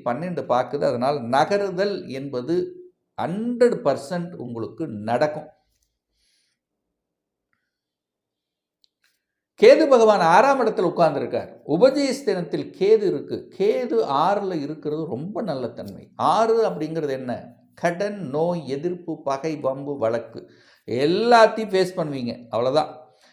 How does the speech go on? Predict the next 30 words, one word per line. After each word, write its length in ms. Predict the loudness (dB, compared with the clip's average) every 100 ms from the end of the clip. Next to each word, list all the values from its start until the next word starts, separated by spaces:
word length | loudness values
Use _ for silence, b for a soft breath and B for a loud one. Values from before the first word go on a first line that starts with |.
| b _
இந்த 100 | -10 4
கடனுக்குள்ள 600 | 8 8 8 4 4 4 6
போவீங்க. 400 | 4 4 0 -4 -6 -10 -4
தன்னுடைய 360 | 0 0 -2 -2 0
கெப்பாசிட்டிக்கு 720 | 2 4 2 0 -6 -4 -2
மேல 280 | 2 2 2
கடன் 300 | 0 -2 -2
போகக்கூடாது. 540 | -2 -2 0 0 0 -4
ஏன்னா 220 | -6 -4 -2
உங்களுக்கு 300 | -2 0 2
ஏழரை 340 | 2 4 2
சனியில 360 | -2 -4 -4 -4
ஜென்ம 360 | -2 -4 -4 -6 -6
சனியா 260 | -4 -2 -2
இருக்கு. 320 | -4 -8 -12 -12
உங்க 220 | -8 -4 -4
மனதை 260 | -4 -4 -6 -6 -2
மறைத்து 380 | 0 0 -4 -12
சில 180 | -8 -8
விஷயங்களை 480 | -8 -8 -8 -8 -10
செஞ்சு 280 | -10 -8 -8
விட்டுரும். 300 | -8 -12 -16 b b b b
அப்போ 220 | -6 -2 0 0
ரொம்ப 340 | -2 2 4
கவனமாக 540 | 6 4 2 0 -2 -4
இருக்கணும் 460 | -6 -6 -8 -6 -6
இந்த 120 | -8 -8
மீனராசி 460 | -6 -4 -4 -6 -8
என்பர்கள். 380 | -6 -4 -4 -4 -4
எங்க 320 | -4 -2 -2